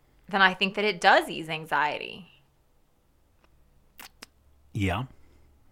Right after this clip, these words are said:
Speaker 1: <laughs> Why is that just a yeah? I mean,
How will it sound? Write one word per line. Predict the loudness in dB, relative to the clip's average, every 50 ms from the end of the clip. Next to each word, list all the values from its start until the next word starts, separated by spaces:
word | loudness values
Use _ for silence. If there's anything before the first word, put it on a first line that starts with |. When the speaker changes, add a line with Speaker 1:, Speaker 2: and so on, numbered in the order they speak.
| -20 _ _ _ _ _ _ _ _ _ _ _ _ _ _ -14 -10
Speaker 1:
<laughs> | -10 -8 -8 -8 -4 -4 -4 2 10
Why | 12 12 12
is | 12 12 12
that | 12 12 12 12
just | 8 2 0 0
a | -2 0
yeah? | 6 10 10 12 12 12 12 10 8
I | 6 4
mean, | 2 -2 -6 -6 -6 -8 -10 -12